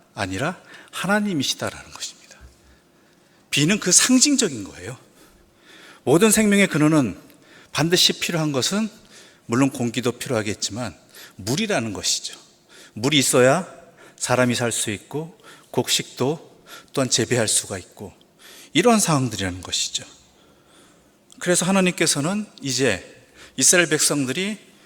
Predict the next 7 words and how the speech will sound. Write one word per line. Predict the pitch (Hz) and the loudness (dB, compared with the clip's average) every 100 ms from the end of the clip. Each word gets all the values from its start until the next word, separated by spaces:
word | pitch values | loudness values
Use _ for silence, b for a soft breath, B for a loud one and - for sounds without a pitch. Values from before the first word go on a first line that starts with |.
| b - | b -6
이 | 170 | -2
사건을 | - 151 151 - 175 165 | 0 -2 -2 -2 0 -2
통해서, | - 117 90 - 85 - _ - - | -4 -8 -6 -10 -14 -20 _ -10 -4
특히 | - - 170 196 - - B B B B | -2 0 0 -2 -4 -20 B B B B
우리가 | 113 117 110 98 - - - _ _ _ B B B B | -4 0 2 0 -6 -20 -20 _ _ _ B B B B
다음에 | - 104 107 110 | 0 2 2 0
나눌 | 101 98 104 180 | -2 -2 -4 -6